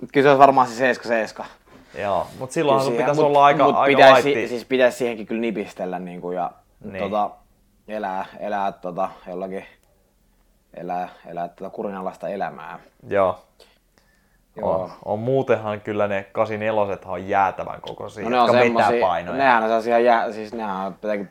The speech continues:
Speaker 1: painaa joku kymmenen kiloa. Va-, voi
Speaker 2: Se
Speaker 1: painaa. Siis
Speaker 2: älytöntä.
Speaker 1: Darre Tillikin painaa vissiin sata kiloa, kumminkin
Speaker 2: Joo.
Speaker 1: ottelee seiska seiskassa.
Speaker 2: Joo.
Speaker 1: Niin, tota,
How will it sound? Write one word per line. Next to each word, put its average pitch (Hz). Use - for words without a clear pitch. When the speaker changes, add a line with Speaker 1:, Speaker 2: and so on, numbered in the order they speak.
Speaker 1:
painaa 104
joku 98
kymmenen 90
kiloa. 87
Va-, 110
voi 120
Speaker 2:
Se 92
Speaker 1:
painaa. 98
Siis 92
Speaker 2:
älytöntä. 95
Speaker 1:
Darre 127
Tillikin 107
painaa 104
vissiin 101
sata 98
kiloa, 87
kumminkin 95
Speaker 2:
Joo. 98
Speaker 1:
ottelee 98
seiska 95
seiskassa. 95
Speaker 2:
Joo. 95
Speaker 1:
Niin, 107
tota, 90